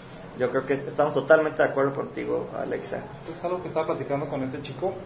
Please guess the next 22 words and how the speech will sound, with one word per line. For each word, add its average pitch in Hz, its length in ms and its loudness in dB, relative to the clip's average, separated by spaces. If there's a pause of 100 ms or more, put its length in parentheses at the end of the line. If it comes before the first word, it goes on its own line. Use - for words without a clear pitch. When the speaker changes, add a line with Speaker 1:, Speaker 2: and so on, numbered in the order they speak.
(200)
Speaker 2:
A 135 100 4
veces 180 360 0
ciertas 175 580 4
decisiones 156 640 0
profesionales 131 960 -4 (480)
chocan 151 320 2
con 139 160 0
lo 117 120 -2
que 117 120 -4
esperan 135 460 0
tus 135 100 -4
padres 131 300 2
de 127 80 -6
ti. - 280 -6
O - 40 -14
sea, 123 160 -2
por 127 80 -2
ejemplo, 127 260 -2
para 120 200 4
mí 156 260 0
hacer 139 380 0
videojuegos 139 680 0